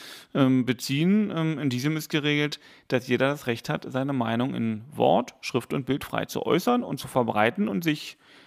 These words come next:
ja klar, auch aus allgemein zugänglichen Quellen ungehindert zu unterrichten. Ähm,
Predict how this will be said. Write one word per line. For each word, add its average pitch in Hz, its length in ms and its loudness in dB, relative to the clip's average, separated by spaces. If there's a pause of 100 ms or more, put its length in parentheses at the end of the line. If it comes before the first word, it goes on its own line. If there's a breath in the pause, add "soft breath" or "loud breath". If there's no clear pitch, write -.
(140 loud breath)
ja 127 240 6
klar, 143 260 4
auch 131 140 2
aus 123 100 -6
allgemein 131 400 2
zugänglichen 117 420 -4
Quellen 120 360 2
ungehindert 120 840 0 (360 loud breath)
zu 131 120 0
unterrichten. 123 640 0 (580 loud breath)
Ähm, 127 300 2